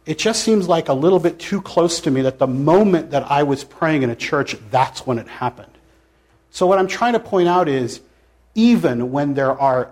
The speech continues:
explanations in nature, and we might not qualify something for a miracle, that does not mean that God is not involved. And we've talked a number of times about God's sovereignty being involved in all things in some way.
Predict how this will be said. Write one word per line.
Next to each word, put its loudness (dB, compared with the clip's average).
explanations -2
in 0
nature, -2
and -4
we 4
might 2
not 0
qualify 0
something -4
for 0
a -4
miracle, 0
that -6
does -6
not 0
mean 2
that -4
God 0
is -8
not -2
involved. -14
And -6
we've -4
talked -4
a -2
number -2
of -4
times -8
about -6
God's -4
sovereignty -2
being -4
involved 0
in -6
all 2
things -2
in -4
some -2
way. -4